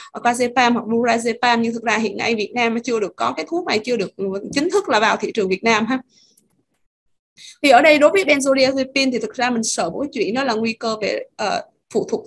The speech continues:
thuốc ha, ờ, nhanh chóng dung nạp. Cho nên thực ra là nếu mà có thể thời gian ngắn, dùng trong thời gian ngắn thì nó vẫn là hay hơn, nhưng mà cái chuyện đó vẫn là rất là khó đối với các nhà lâm sàng. Ờm, tác dụng ngoại ý của,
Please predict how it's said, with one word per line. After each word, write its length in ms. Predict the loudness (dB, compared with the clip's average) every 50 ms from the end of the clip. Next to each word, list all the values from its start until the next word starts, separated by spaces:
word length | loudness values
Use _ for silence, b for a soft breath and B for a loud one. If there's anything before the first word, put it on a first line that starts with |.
| -8 -4
thuốc 300 | -2 0 0 0 0 0
ha, 200 | -2 -2 -2 -2 _ _ B B B B B B B B _ _ _
ờ, 180 | -2 0 2
nhanh 240 | 2 4 4 4 4
chóng 200 | 2 2 0 0
dung 180 | 0 0 0 0
nạp. 220 | 2 0 0 -2 -6 _ _ b b _ _ _ _ _ -4
Cho 100 | -2 0
nên 220 | 0 2 0 0
thực 140 | -2 -2 -2
ra 200 | 0 0 2 2
là 140 | 2 0 0
nếu 260 | 2 2 2 2 2
mà 100 | 0 -2
có 100 | -4 -4
thể 200 | -4 -4 -6 -4
thời 200 | -4 -4 -4 -4
gian 240 | -2 -4 -2 0 0
ngắn, 240 | 0 0 0 -2 -2 -2 -2
dùng 180 | -2 -2 -2
trong 160 | -2 -4 -4 -4
thời 180 | -4 -4 -4
gian 220 | -4 -4 -4 -2 0
ngắn 220 | 0 0 0 -2 -6 -8 _ _ _ _ _ _
thì 200 | -2 0 2 2
nó 80 | 2 0
vẫn 200 | 0 -2 -2 -2
là 80 | -2 -2
hay 220 | 0 0 0 0
hơn, 220 | 0 0 0 -2 -4 -8 _ -10
nhưng 80 | -8
mà 40 | -4
cái 100 | -4 -4 -4
chuyện 160 | -4 -6 -4
đó 80 | -4 -4
vẫn 160 | -4 -6 -6
là 120 | -6 -6
rất 140 | -6 -6 -8
là 60 | -8
khó 340 | -8 -6 -4 -2 0 0 2
đối 140 | 0 0 -2
với 80 | -2
các 40 | -2
nhà 140 | -2 -2 -2
lâm 180 | -2 -2 -2 -2
sàng. 280 | -2 0 0 0 -2 -4 -8 _ _ B B B B B B B B B B B B B _ _ _ _ _
Ờm, 520 | 2 4 4 4 4 2 2 2 0 0 2
tác 140 | 2 2 2
dụng 120 | 2 2
ngoại 140 | 2 2 2 4
ý 240 | 6 6 8 6 6 4 2 -2
của, 360 | -2 -2 -2 -2 0 2 2